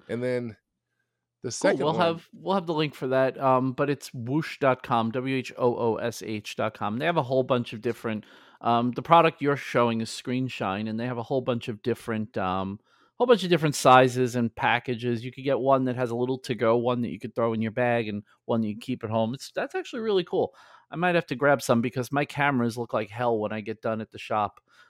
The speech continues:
Speaker 2: So, um, I might
Speaker 1: <laughs>
Speaker 2: have to, especially if I'm working with Padauk. Everything looks like it was dunked in a bag of Cheetos. So <laughs>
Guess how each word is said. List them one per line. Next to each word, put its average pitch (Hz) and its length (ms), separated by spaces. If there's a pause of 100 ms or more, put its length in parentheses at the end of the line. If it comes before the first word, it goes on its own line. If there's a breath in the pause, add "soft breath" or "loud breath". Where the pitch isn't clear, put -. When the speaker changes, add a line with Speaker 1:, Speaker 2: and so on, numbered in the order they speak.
(120)
Speaker 2:
So, 104 580
um, 107 380 (220)
I 131 80
might 123 260
Speaker 1:
<laughs> 120 100
Speaker 2:
have 117 180
to, 113 120
especially 165 400
if 170 80
I'm 143 100
working 139 300
with 131 180
Padauk. 123 360
Everything 123 360
looks 127 220
like 120 120
it 120 60
was 117 180
dunked 120 280
in 120 80
a 110 40
bag 117 260
of 101 60
Cheetos. 101 600
So - 240 (240)
<laughs> 185 160